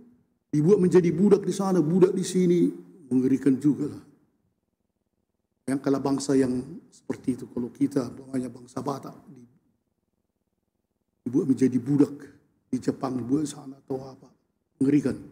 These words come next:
Tapi begitulah yang dikatakan tadi, Tuhan akan datang karena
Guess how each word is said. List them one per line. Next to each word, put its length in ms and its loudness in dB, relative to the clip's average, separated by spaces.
Tapi 480 6
begitulah 560 6
yang 240 6
dikatakan 560 2
tadi, 400 4
Tuhan 520 8
akan 340 2
datang 500 2
karena 240 2